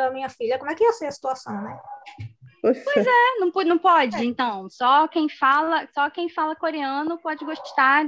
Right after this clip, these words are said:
Speaker 3: dos ídolos coreanos. Quem fala inglês gosta de quem fala inglês. Quem fala português gosta de quem fala português. Gente, a gente vive num mundo globalizado, isso não existe.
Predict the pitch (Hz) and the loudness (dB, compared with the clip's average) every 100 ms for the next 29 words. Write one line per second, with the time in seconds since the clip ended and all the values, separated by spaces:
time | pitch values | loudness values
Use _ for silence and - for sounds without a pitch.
0 | 269 233 285 294 269 294 311 320 - 330 | -4 -10 -6 -6 -6 -6 -4 -6 -2 -2
1 | 311 196 - _ _ _ 269 311 320 285 | -2 -4 -10 _ _ _ -2 0 0 0
2 | 285 269 294 339 294 269 294 294 285 302 | 0 2 4 4 2 2 2 -6 -4 -4
3 | 302 285 302 285 180 - 285 302 269 247 | 0 0 0 -2 -4 -8 -6 -2 -2 -2
4 | 262 277 311 330 294 294 294 294 294 302 | -6 -8 -2 0 0 -2 -4 -4 -4 -4
5 | 285 262 _ - 370 359 320 330 302 320 | -6 -8 _ -6 -4 0 0 0 0 2
6 | 349 339 339 339 349 339 349 392 339 254 | 4 4 2 2 0 2 0 -2 0 0
7 | 240 254 - 262 262 311 330 320 240 - | 0 -8 -12 -10 -8 -6 -4 -6 -8 -14
8 | - 208 | -14 -14